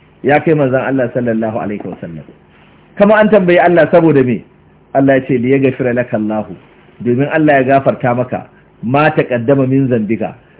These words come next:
abin da ya gabata na laifinka, "wa ma ta'akkara," da abin da ya jinkirta, "wa yutimma ni'matahu alayka," Allah ya cika ni'imarsa akan ka. Annabi dan gatan Allah, da abin da ya gabata da abin da ya jinkirta, duk Allah ya yafe mashi. Sannan Allah ya cika masa ni'ima,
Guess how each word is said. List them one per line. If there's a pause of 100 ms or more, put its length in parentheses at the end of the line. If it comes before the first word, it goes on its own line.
(140)
abin
da
ya
gabata
na
laifinka, (340)
"wa
ma
ta'akkara,"
da
abin
da
ya
jinkirta, (580)
"wa
yutimma
ni'matahu
alayka,"
Allah
ya
cika
ni'imarsa
akan
ka. (520)
Annabi
dan
gatan
Allah, (400)
da
abin
da
ya
gabata
da
abin
da
ya
jinkirta,
duk
Allah
ya (100)
yafe
mashi. (520)
Sannan
Allah
ya
cika
masa
ni'ima,